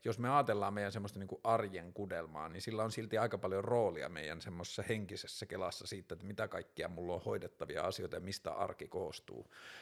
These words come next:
Niin jos kaikki se on jo nyt automatisoitavissa ja sillä logiikalla on luultavasti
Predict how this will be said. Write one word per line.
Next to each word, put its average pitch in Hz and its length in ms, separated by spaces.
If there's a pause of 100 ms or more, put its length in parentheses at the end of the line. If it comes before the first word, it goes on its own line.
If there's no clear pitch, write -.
(100)
Niin 110 180
jos 113 160
kaikki 160 480
se 123 380 (800)
on 131 200
jo 117 160
nyt 131 420 (1080)
automatisoitavissa 107 1300 (260)
ja 104 120
sillä 113 360
logiikalla 101 640
on 104 240
luultavasti 101 840